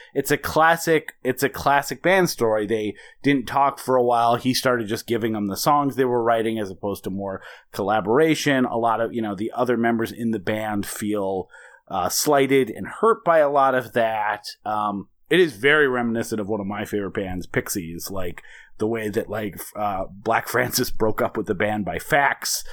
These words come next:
stopped letting him write songs, <laughs> you know, and then, um, you know, eventually, like, kinda came together a little bit, but it, it has that same, like,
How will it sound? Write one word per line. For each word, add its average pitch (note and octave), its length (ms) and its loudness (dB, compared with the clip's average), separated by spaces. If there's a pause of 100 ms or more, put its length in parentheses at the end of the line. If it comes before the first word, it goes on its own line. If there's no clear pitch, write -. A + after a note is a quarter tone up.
(120)
stopped B2 340 -2
letting A2 240 -2
him G2 120 -4
write F#2 240 -8
songs, C#3+ 840 0 (140)
<laughs> - 140 -20
you B2 100 2
know, A#2+ 160 4
and B2+ 180 0
then, A#2+ 240 4
um, G#2+ 500 0 (320)
you A#2 100 -8
know, A2+ 200 -2
eventually, B2+ 760 2
like, A2 280 -2 (200)
kinda A#2+ 260 -2
came A#2 300 -4
together A2+ 420 0
a G2+ 80 -2
little G2+ 220 -2
bit, A#2 300 0
but A#2 100 0
it, A#2+ 160 0
it C3+ 140 2
has E3+ 240 2
that C#3 200 -2
same, C3+ 380 4
like, A2+ 400 0